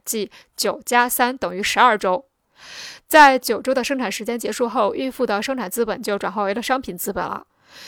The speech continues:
但由于它还要在流通期间停留三周，因此新的生产期间要等到第十二周才能结束，也就是九百磅的资本流回后，才从第十三周才能重新开始。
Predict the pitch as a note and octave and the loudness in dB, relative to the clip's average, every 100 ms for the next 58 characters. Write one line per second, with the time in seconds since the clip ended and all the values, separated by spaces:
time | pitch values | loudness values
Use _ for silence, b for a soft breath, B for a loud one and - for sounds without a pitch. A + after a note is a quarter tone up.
0 | B - C#4+ C#4 C#4 D4 D4+ D4+ A3+ G#3 | B 6 8 8 4 4 4 4 4 2
1 | A3+ A#3 G#3+ C4+ C4+ C#4 C4 C4 - G3+ | 2 -2 -2 -4 -4 -2 -2 -2 -4 -4
2 | A#3 B3 C#4 C4 C4 C4 A3+ G#3+ G#3+ F#3+ | -2 0 -2 2 2 2 -2 -6 -6 -4
3 | - C4+ A3 B3+ A#3 - G#3+ A#3+ A3+ A3+ | -4 -2 -2 -4 -4 -6 -2 -2 0 -2
4 | G3 F3+ G3+ A#3 - A#3 A3 A3 A3 G#3 | -2 -4 -4 -2 2 2 2 0 -4 -6
5 | G#3 G3+ F#3+ - G#3 - G3+ B3 A3+ A3 | -6 -6 -6 -4 -4 -4 0 0 0 -2
6 | G3 B B - A3+ B3 C4+ G#3+ G3+ F#3+ | -4 B B -4 -2 2 2 2 -2 -4
7 | A#3+ A3 F#3+ F#3+ G3 A3 G#3+ A#3 - - | -4 -4 -4 -4 -2 -2 0 -2 -2 -4
8 | G3+ A3+ G#3 G3 E4+ - B3+ G#3+ - B3+ | -4 -2 -4 -4 -10 -10 -6 -4 -4 -2
9 | B3+ C4 C4 - G#3 F#3 G3 G3 G#3 A3 | 0 2 0 0 -4 -4 -6 -6 -6 -2
10 | A#3 A#3 - | -2 -2 -4